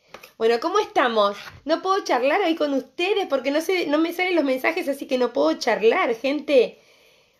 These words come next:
Bueno, yo feliz, feliz de que esté. Hay más de quinientas, mil quinientas personas. ¡Ah, wow! Mirá lo que es esta pared de ladrillo. Lo podés implementar para un cuadro también, para el fondo de un cuadro, poner en algunos cacharros.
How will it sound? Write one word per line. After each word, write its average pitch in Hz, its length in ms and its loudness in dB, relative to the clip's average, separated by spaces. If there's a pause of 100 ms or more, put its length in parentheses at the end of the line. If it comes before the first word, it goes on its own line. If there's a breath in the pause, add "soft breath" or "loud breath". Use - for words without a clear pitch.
Bueno, 196 420 0 (120)
yo 311 140 2
feliz, 226 580 -4
feliz 214 240 -4
de 247 100 6
que 220 80 -8
esté. 247 280 4 (300 loud breath)
Hay 269 160 0
más 285 160 2
de 311 140 0
quinientas, 240 460 -4
mil 285 240 -4
quinientas 302 340 -2
personas. 277 640 -2
¡Ah, - 160 -2 (540)
wow! 240 180 4 (140 loud breath)
Mirá 247 160 0
lo 381 100 0
que 320 60 -4
es 269 60 -6
esta 247 180 -2
pared 247 260 4
de 285 60 0
ladrillo. 269 840 2 (1120)
Lo 196 220 2
podés 196 220 4
implementar 185 500 -4
para 160 160 -2
un 147 80 -8
cuadro 160 280 0
también, 175 320 -4
para 165 140 -4
el 143 80 -10
fondo 170 240 0
de 156 80 -2
un 143 100 -8
cuadro, 185 480 2
poner 160 220 -4
en 175 100 0
algunos 170 280 -4
cacharros. 208 720 0